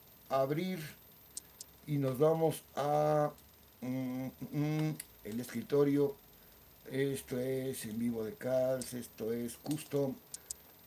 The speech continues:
um, videos para subir que tenemos. Esto es Star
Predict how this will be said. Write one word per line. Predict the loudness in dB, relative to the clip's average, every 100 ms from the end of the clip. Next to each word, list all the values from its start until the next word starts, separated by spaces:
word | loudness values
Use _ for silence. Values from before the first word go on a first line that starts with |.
| -6
um, | -2 0 0 -2 -4 -8 -14 -12
videos | -4 -2 0 0 0 -2
para | -2 0 0
subir | -2 -6 -2 -4 -4
que | -8
tenemos. | -8 -6 -4 -2 -2 -2 -2 -4 -6 -8 -12 -16 -20 -20 -20 -20 -20 -20 -20 -12
Esto | -4 0 2 0 -4 -12 -18 -12 -4 0
es | 2 2 0 0 0 0 0 -4
Star | -8 -8 -6 -6